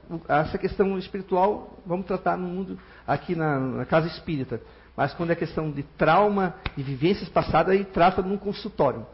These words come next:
ok? Então é isso, gente. Então, pra quem tá participando do curso do Espiritismo, né, eu vou voltar a falar no assunto, vou mostrar alguns vídeos, que aí a gente tem mais tempo, né, até duas aulas pra gente ver, e vou mostrar alguns casos também.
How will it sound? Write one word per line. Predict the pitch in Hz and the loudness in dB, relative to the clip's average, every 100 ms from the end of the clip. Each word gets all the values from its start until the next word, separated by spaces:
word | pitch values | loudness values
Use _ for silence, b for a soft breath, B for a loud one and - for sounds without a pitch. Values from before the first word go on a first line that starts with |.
| b b _ - | b b _ -8
ok? | 117 - 156 247 - b b b b | -8 -2 -4 -4 -8 b b b b
Então | 262 294 | -2 2
é | |
isso, | 233 - | 0 0
gente. | 160 160 143 143 | -2 -2 -4 -6
Então, | 139 208 240 | 0 2 4
pra | 220 208 | 4 4
quem | 208 233 269 - - - - _ - | 2 -4 -4 -8 -14 -20 -20 _ -2
tá | |
participando | 160 175 - 180 180 175 | 0 0 -2 2 2 2
do | 156 160 139 127 B B | 0 0 0 -4 B B
curso | - 160 | -6 -4
do | 156 | -6
Espiritismo, | - 170 170 202 247 233 | -2 -2 0 -4 -4 -2
né, | 185 202 160 | 0 0 -2
eu | |
vou | 160 | -2
voltar | 160 160 175 | -4 0 0
a | |
falar | - 156 165 | 2 2 2
no | 151 | 0
assunto, | - 180 226 240 - b b | -6 -8 -6 -8 -16 b b
vou | 139 | -6
mostrar | 143 165 | 0 2
alguns | 156 143 135 | 2 0 -6
vídeos, | 123 147 196 226 - b b - | -6 -8 -8 -12 -14 b b -8
que | 123 | -2
aí | 131 | 0
a | |
gente | 139 | -2
tem | - | -4
mais | 131 147 - | -4 -2 -2
tempo, | 160 208 147 | -4 -2 -4
né, | 143 190 226 - | -4 -4 -6 -6
até | 123 | -6
duas | 139 175 - | 0 0 2
aulas | 147 156 | 0 0
pra | 147 | -4
gente | 143 156 | -8 -10
ver, | 123 147 208 226 B B B - | -4 0 0 -2 B B B -8
e | 185 214 | -4 2
vou | 220 | 2
mostrar | 226 - 220 | 2 4 4
alguns | 208 247 - | 4 -4 0
casos | 220 196 156 147 | 4 6 4 0
também. | - 143 143 | -2 -2 -2